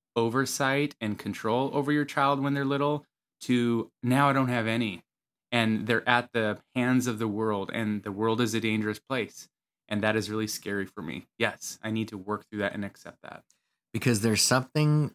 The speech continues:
Speaker 2: that never happened that you might automatically think that happened, which is they were never and are not your identity.
Speaker 1: And you never actually had control over them in the first place.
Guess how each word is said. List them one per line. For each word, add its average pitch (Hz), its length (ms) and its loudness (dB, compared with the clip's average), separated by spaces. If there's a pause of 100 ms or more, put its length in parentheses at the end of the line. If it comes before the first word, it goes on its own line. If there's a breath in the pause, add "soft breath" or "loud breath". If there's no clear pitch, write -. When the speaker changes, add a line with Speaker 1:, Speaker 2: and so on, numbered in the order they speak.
Speaker 2:
that 98 260 2
never 110 440 4
happened 98 840 -2
that 101 160 2
you 104 160 4
might 104 360 4
automatically 101 680 2
think 120 300 0
that 90 140 -2
happened, 87 460 0
which 95 240 0
is 95 300 2 (580)
they 113 300 4
were 120 280 6
never 104 800 4
and 95 220 2
are 104 180 4
not 113 520 2
your 92 180 2
identity. 85 680 0 (600)
Speaker 1:
And 127 560 2 (340)
you 139 180 4
never 123 440 2
actually 110 500 0
had 107 400 -4
control 101 480 -4
over 98 220 -6
them 95 180 -4
in 98 80 -4
the 104 60 -6
first - 340 -18
place. - 200 -20